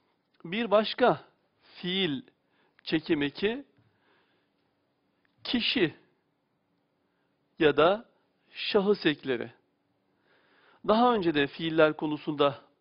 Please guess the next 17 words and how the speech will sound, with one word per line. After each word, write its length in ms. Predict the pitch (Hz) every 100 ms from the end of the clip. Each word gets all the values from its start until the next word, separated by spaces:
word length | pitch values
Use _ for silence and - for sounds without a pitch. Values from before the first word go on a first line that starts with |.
| -
bunlar 260 | 156 147
üzerinde 500 | 139 131 127 127 123
durmuştuk. 640 | 147 170 190 - 220 - - _ _ _ _ - - _
Fiillere 800 | _ - 202 208 202 208 220 233
gelen 520 | 180 156 139 123 113 110 _ _ _ _
bütün 760 | 147 143 180 - 220 156 123 - _
şahıs 580 | - - 165 156 220 -
ekleri, 600 | 143 120 127 127 170 254 _ _ _ _ _ _ _ _
değerli 220 | 143 135 123
arkadaşlar, 720 | 123 - 123 120 170 190 - _ _ - _ -
aynı 240 | 165 147
zamanda 640 | 131 135 127 120 156 196 - _ _ _ _ _ _
çekim 360 | - 156 143
ekidir. 580 | 113 - - 82 - - _ _ _ _ - -
Hemen 440 | - 233 196 143 131 _ _ _ _ _ _ _ _ -
örneklerimize 760 | 175 165 151 147 143 135 131 131
bakalım. 500 | 170 190 180 214